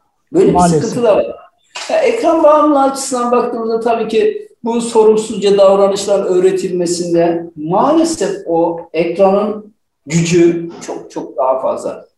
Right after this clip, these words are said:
Speaker 1: Ahlaki dejenerasyondan zaten bahsetmek istemiyorum. Or-, orayı tamamen geçiyorum. O zaten başlı başına bir felaket. Ama öbür türlü de sorumsuz davranışlara da bu tür ekranların, ekranda gösterilen dizilerin, <clears throat> e,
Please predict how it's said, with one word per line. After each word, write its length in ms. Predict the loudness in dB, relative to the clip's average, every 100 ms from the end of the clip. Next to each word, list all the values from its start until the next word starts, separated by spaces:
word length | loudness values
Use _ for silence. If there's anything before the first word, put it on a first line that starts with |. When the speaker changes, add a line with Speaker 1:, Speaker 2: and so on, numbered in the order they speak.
| -2
Speaker 1:
Ahlaki 640 | 0 2 2 2 0 -2
dejenerasyondan 800 | 0 0 0 0 0 0 -4 -2 -2
zaten 380 | -2 -2 -2
bahsetmek 480 | 2 2 0 -4 -6
istemiyorum. 400 | -4 -2 -2 -4
Or-, 240 | -2 0 2
orayı 340 | 2 0 0
tamamen 500 | -2 0 0 -2 -6
geçiyorum. 440 | -4 -2 -2 -2 0
O 20 |
zaten 400 | 0 0 0 0
başlı 240 | 0 0 -4
başına 300 | -4 -4 -6
bir 140 | -2
felaket. 720 | 0 2 2 4 2 2 -4 -12 -20 -20 _ _
Ama 360 | 2 4 2 2
öbür 360 | 2 4 2
türlü 320 | 2 2 2
de 340 | 4 2 0 -10 -20 _ _
sorumsuz 600 | -6 0 0 0 -4 0
davranışlara 760 | 2 4 2 0 -2 0 2 2
da 300 | 0 -2 -8
bu 120 | -8
tür 340 | -4 -6 -4 -6
ekranların, 800 | -6 -2 -2 0 0 0 -2
ekranda 420 | -2 -2 0 0 0
gösterilen 600 | 0 -2 -2 0 0 -2
dizilerin, 800 | -4 -2 2 2 2 0 -4 -8 -8 -8
<clears throat> 180 | -6
e, 380 | -2 0 0 -2